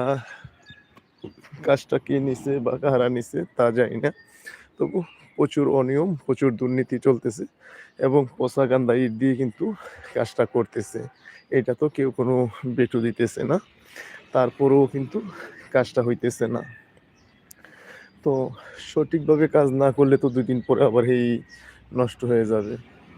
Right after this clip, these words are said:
তো যারা বর্তমানে এই কাজটা করতেছে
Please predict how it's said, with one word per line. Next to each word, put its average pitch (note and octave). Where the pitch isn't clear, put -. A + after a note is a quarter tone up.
তো B2+
যারা C3
বর্তমানে C#3+
এই C3
কাজটা B2+
করতেছে C3+